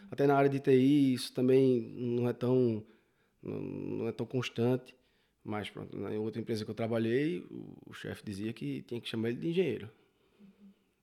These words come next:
Isso no Brasil é, eu nunca vi isso. Ah, o chefe obrigar você a reclamar porque você não chamou de engenheiro.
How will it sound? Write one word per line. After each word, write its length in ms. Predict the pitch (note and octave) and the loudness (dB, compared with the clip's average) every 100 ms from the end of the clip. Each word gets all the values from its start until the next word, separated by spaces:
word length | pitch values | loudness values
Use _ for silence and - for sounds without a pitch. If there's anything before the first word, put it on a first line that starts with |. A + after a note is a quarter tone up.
| _ _ _ | _ _ _
Isso 160 | - A2+ | -8 -4
no 60 | |
Brasil 420 | A#2+ A2+ A2+ C3+ D#3+ | -2 0 0 2 2
é, 380 | D#3 D3+ G2+ - - _ _ - - - - _ - - _ _ - | 2 0 -2 -8 -18 _ _ -20 -20 -20 -20 _ -20 -20 _ _ -10
eu 80 | A#2+ | -2
nunca 220 | A#2 D3+ | 0 0
vi 240 | G#2+ G2 | 0 -6
isso. 220 | G2+ - _ _ - - _ | -10 -20 _ _ -20 -20 _
Ah, 160 | - G2 | -14 -12
o 40 | - | -8
chefe 200 | A2 - | -8 -4
obrigar 400 | A#2 A#2+ A2 C3 | -2 0 2 0
você 500 | B2+ - G#2+ B2 F3 - _ _ | 0 -2 -2 -2 -4 -12 _ _
a 40 | - | -10
reclamar 420 | A2 B2 A2 A#2+ | -2 0 0 -2
porque 120 | - | -4
você 180 | C3 C3 | -8 -6
não 120 | C3 | -6
chamou 500 | B2+ A#2+ A#2+ B2 C#3+ _ _ _ _ _ | -6 -6 -4 -6 -8 _ _ _ _ _
de 60 | A#2 | -2
engenheiro. 420 | A2+ B2 G2+ G2+ | 0 0 -4 -8